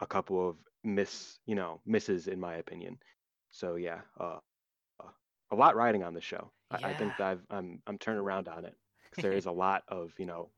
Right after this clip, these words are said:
Speaker 1: implications. There's a lot of important
Speaker 2: Mm-hmm.
Speaker 1: implications, I should say.
Speaker 2: There are, uh, and I'm, I'm quite excited to see what they do, what they pull off. Um, but yeah, I think that's, I think we're done. An hour and forty minutes in,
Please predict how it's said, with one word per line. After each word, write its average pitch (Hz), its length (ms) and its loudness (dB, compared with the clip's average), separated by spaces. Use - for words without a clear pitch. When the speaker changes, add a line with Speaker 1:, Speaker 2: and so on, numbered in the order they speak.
Speaker 1:
implications. 92 680 -8
There's 87 120 -10
a 87 40 -6
lot 90 260 0
of 85 220 -8
important 92 480 0
Speaker 2:
Mm-hmm. - 20 -10
Speaker 1:
implications, - 540 -14
I - 100 -16
should - 180 -20
say. - 100 -18
Speaker 2:
There 123 160 2
are, - 220 -6
uh, 104 340 -4
and 110 140 -6
I'm, 120 220 -8
I'm 127 160 -8
quite 131 220 -2
excited 104 320 -6
to - 60 -12
see 110 140 -8
what 101 340 -12
they 95 500 -12
do, 104 340 -4
what 104 260 -12
they 104 80 -18
pull 104 260 -8
off. 107 360 -6
Um, 190 520 -10
but - 100 -10
yeah, 139 200 0
I - 80 -4
think 151 240 -12
that's, - 680 -10
I 117 60 -14
think 165 180 -12
we're 180 80 -4
done. 147 340 -2
An 123 120 -8
hour 160 240 -2
and 156 100 -6
forty 160 280 -6
minutes 170 280 -12
in, 180 240 -10